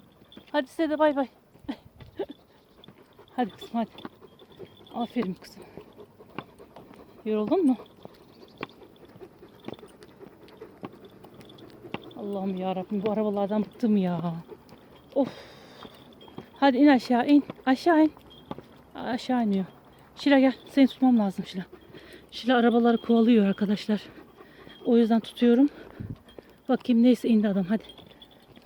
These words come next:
Ay dur, dur, dur yani arabayı. Hadi kızım, hadi. Hadi Şila, hadi. Hadi annem, hadi. Benim güzel kızım ya. Aferin kızıma.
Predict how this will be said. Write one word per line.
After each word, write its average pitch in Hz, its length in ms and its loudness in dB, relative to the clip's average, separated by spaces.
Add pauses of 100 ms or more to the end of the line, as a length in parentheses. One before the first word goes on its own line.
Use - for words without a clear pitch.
Ay 220 200 -8
dur, 208 180 -10
dur, 214 160 -12
dur 233 60 -8
yani 180 240 -10
arabayı. - 260 -16
Hadi 247 180 -2
kızım, - 280 -20
hadi. 220 140 -8 (680)
Hadi 240 200 -2
Şila, - 260 -14
hadi. 226 120 -6 (1200)
Hadi 220 200 -6
annem, 190 240 -6
hadi. 233 200 -2 (920)
Benim 220 180 0
güzel 190 260 -6
kızım - 280 -16
ya. 156 240 -12 (2000)
Aferin 196 400 -6
kızıma. 185 340 -12